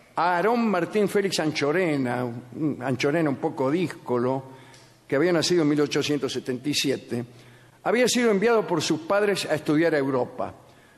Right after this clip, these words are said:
Y en París se entusiasmó con los globos y se compró uno. "Se voy a comprar un globo", al que bautizó Pampero. Lo usó siete veces en Europa, después lo trajo a la Argentina, doblado lo trajo, no es que vino en globo.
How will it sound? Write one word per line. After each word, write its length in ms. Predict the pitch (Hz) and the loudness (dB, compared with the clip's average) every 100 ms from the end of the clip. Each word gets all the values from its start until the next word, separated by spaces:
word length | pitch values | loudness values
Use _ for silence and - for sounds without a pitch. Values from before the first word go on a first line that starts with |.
| _ | _
Y 80 | 226 | 0
en 160 | 277 - | 0 2
París 280 | 233 247 | 0 2
se 80 | - | 2
entusiasmó 640 | 185 165 185 180 180 254 - | 0 0 0 2 2 2 0
con 140 | 151 | 0
los 140 | 143 | 2
globos 540 | 175 214 151 139 147 - - | 4 4 4 2 0 -4 -6
y 60 | |
se 140 | 160 196 | -4 0
compró 300 | 208 185 160 | 0 2 2
uno. 320 | 127 123 117 - - - - - _ - | 2 0 -4 -10 -20 -20 -20 -20 _ -10
"Se 120 | - | -2
voy 100 | 185 | 0
a 40 | 180 | 2
comprar 320 | 156 156 147 | 0 2 2
un 140 | 143 | 2
globo", 480 | 139 120 113 113 117 - - - - _ _ - | 2 0 0 -4 -8 -20 -20 -20 -20 _ _ -4
al 160 | 156 156 | -2 0
que 100 | 175 | 2
bautizó 580 | 208 196 202 170 214 | 2 2 0 2 2
Pampero. 640 | 214 175 170 165 131 120 113 - - - - - - - | 0 -2 0 0 0 0 -4 -8 -20 -20 -20 -20 -14 0
Lo 140 | 175 | 2
usó 400 | 180 - 240 - | 2 2 0 -2
siete 380 | - 208 247 208 | -4 -2 0 2
veces 720 | 185 151 - 135 123 - - 123 | 2 0 -2 -2 -2 -4 -10 -8
en 160 | 127 | -2
Europa, 580 | 147 196 202 196 190 190 - - - | 0 2 0 -2 -4 -4 -14 -20 -16
después 260 | - - 202 | -8 -2 0
lo 100 | 175 | 0
trajo 300 | 180 180 180 | 0 0 0
a 40 | |
la 60 | 170 | 0
Argentina, 420 | 170 151 196 196 | 0 0 0 0
doblado 640 | 147 147 175 226 180 135 127 | 2 2 2 2 2 2 2
lo 140 | 131 | 0
trajo, 340 | 131 113 - | 0 -2 -4
no 100 | 135 | -4
es 60 | 180 | -2
que 120 | 143 | -2
vino 200 | 143 139 | -4 -4
en 60 | 127 | -2
globo. 440 | 127 107 92 80 | 0 0 -2 -6